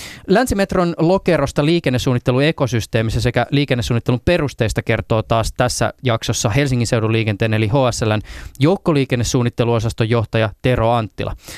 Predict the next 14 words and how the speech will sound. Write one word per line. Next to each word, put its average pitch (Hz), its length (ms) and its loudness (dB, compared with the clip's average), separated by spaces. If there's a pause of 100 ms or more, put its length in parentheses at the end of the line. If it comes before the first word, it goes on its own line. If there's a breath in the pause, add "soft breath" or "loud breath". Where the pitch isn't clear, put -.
(280 loud breath)
Ö, - 160 2
semmonen 214 500 2
vielä 156 160 2
huomio, 165 320 2
että 123 180 0
jos 175 320 0
et 156 160 -2
asu 127 200 0
Helsingissä 151 500 0
tai 107 240 0
pääkaupunkiseudulla, 123 840 0
niin 113 220 0
ei 147 160 2
hätää. 135 400 0